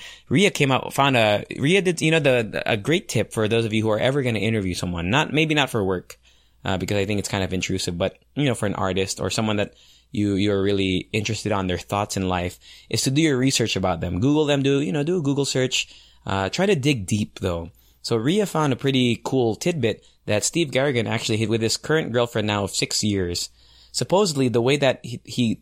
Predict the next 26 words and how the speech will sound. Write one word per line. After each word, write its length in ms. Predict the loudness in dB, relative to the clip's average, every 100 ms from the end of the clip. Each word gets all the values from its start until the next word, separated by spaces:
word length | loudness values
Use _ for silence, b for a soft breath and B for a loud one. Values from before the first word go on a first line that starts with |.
| -12 _ -8
they 140 | -2 0
got 280 | 2 -2 -2
together 380 | 0 0 2
was 160 | 0 0
that 140 | -2
he 140 | -2 0
slid 380 | 0 2 0 0
into 360 | -2 -2 -2
her 140 | -2 0
D 240 | 0 2
Ms. 280 | 0 -2 -6
Like, 100 | -2
he 100 | -2
sent 260 | 0 -2
her 100 | 0
a 60 | 0
message. 480 | 0 -2 -2 -4 -2
I 80 | -2
don't 100 | 0
know 100 | 0
if 80 |
it 80 | 0
was 120 | -2
Instagram 500 | -2 -2 0 0 -2
or 40 | -2
something. 380 | -4 -4 -4